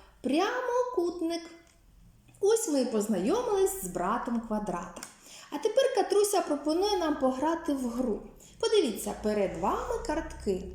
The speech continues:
на яких зображені предмети. Нам необхідно визначити форму кожного предмета. На що вони схожі?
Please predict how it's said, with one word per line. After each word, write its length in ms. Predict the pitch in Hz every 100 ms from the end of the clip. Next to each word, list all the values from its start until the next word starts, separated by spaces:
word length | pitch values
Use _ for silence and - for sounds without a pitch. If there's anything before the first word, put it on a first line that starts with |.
| -
на 100 | 190
яких 360 | 185 - 208 180
зображені 720 | 175 175 196 339 294 294 277
предмети. 680 | 247 233 208 180 - - - - - -
Нам 200 | 494 480
необхідно 580 | 427 392 403 392 359 339
визначити 680 | 302 294 269 254 269 262 294
форму 680 | - - 403 403 311 233 214
кожного 600 | 233 285 359 415 392 392
предмета. 800 | 381 381 370 277 190 180 - - - - -
На 140 | 466
що 360 | 466 - 480 466
вони 240 | 370 330
схожі? 680 | 320 - - 214 180 180